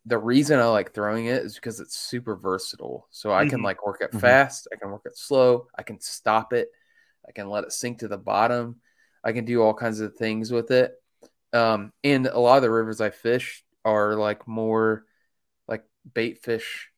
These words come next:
Speaker 1: forage type rivers. So they're
Speaker 2: Mm-hmm.
Speaker 1: less crawfish, more bait fish. Um,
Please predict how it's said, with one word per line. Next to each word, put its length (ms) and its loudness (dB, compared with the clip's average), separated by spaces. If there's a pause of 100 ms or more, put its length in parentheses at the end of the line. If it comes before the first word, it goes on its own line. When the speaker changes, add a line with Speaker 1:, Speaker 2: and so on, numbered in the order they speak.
(260)
Speaker 1:
forage 540 -6
type 320 -4 (240)
rivers. 400 -6
So 540 -6 (180)
they're 320 -2
Speaker 2:
Mm-hmm. 200 -4
Speaker 1:
less 640 0
crawfish, 640 -2
more 260 -8
bait 320 -6
fish. 500 -12 (200)
Um, 400 -6